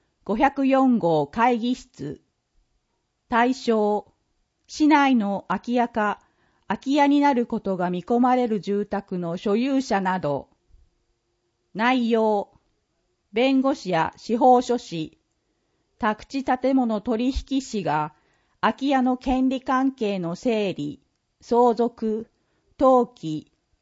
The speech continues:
売買などに関する相談を受け付けます。申し込み、十月十八日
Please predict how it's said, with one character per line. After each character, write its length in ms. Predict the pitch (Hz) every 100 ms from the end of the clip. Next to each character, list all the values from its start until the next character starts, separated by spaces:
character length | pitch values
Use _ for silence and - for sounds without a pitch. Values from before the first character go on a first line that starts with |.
| -
売 260 | 262 294
買 240 | 254 240 220
な 140 | 202
ど 140 | 185 185
に 160 | 170
関 280 | - 196 196
す 180 | - 180
る 220 | 156 131 -
相 260 | 233 240
談 300 | 233 233 220
を 260 | 214 208 -
受 220 | 175 226
け 60 | 240
付 160 | - 202
け 60 |
ま 200 | 196 170
す。 200 | 185 _ _ _ _ _ _ _ _ _ _ _ -
申 220 | 220 247
し 140 | 262 -
込 180 | 220
み、 340 | 220 220 220 - _ _ _ _ _ _ _
十 240 | 220 269 262
月 300 | 254 254 247
十 260 | 202 233
八 320 | 233 226 233 220
日 480 | 220 - 196 -